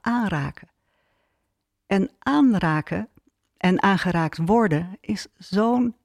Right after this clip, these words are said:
menselijke behoefte, eh, dat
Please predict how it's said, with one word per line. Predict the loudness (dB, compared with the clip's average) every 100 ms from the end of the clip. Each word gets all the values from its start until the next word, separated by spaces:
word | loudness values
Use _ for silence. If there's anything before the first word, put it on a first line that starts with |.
| _
menselijke | 0 2 2 0 -4 -6 -4 -6 -8 _ _ _ _
behoefte, | -4 -2 -2 -4 -8 -10 -10 _ _ _ _ _ _ _ _ _ _
eh, | -6 -2 -2 -2
dat | -4